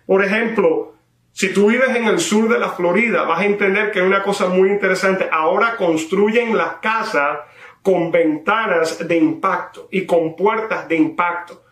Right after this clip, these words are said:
Son ventanas y puertas que pueden aguantar viento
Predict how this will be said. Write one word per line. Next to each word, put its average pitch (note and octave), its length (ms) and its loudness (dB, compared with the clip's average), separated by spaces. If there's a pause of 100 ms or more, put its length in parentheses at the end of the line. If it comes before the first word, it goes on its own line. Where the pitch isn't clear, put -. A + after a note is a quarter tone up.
(320)
Son F#3+ 220 0
ventanas A3+ 540 2
y F#3+ 60 -2
puertas A3 420 -2
que E3 120 -4
pueden G3+ 500 0
aguantar F3+ 760 0
viento G3 560 0